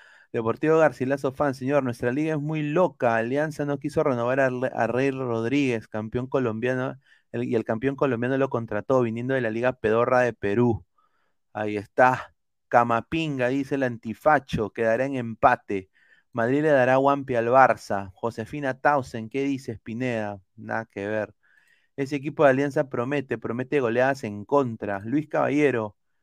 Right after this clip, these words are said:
dice, "Pineda, si no están ellos, me tienes a, a, a mí. ¿Cuál es la, cuál es tu consulta?". Un saludo, Luis Caballero.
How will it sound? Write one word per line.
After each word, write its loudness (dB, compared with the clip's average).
dice, 0
"Pineda, 2
si -6
no -4
están -4
ellos, -2
me -2
tienes -6
a, -8
a, -4
a -2
mí. -4
¿Cuál 0
es -2
la, 2
cuál -2
es -10
tu -8
consulta?". -4
Un -8
saludo, -2
Luis -6
Caballero. 0